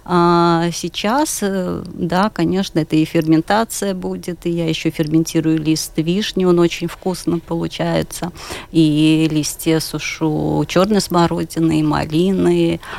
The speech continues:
э, все пряные травы. М, живу я в Юрмале, поэтому у меня, не отходя от с крыль-,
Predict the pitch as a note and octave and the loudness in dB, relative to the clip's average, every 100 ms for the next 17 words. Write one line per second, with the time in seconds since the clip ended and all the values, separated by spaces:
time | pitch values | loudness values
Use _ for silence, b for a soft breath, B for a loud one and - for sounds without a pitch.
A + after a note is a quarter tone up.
0 | B D3+ D3+ - D#3+ D3+ D#3+ E3+ G3 F#3 | B -2 0 0 -2 0 2 2 4 2
1 | F3 E3+ E3+ E3 D#3+ E3 E3 E3 E3 E3 | 0 0 0 0 0 -2 -2 -2 0 0
2 | D#3 E3 E3 E3 D#3+ D#3+ F#3 A#3+ A3 G3 | 0 -2 0 0 0 0 2 2 2 0
3 | E3+ D#3+ D#3 - E3+ E3+ D#3+ E3 E3 D3+ | -2 -4 -4 -2 0 2 2 0 0 -2
4 | D#3 E3 D#3+ - D#3 D#3+ D#3 D3 D3 - | 2 2 2 0 -4 -2 -2 -2 -6 -16
5 | - - - _ _ - - - G3+ G3 | -20 -20 -20 _ _ -20 -12 0 4 4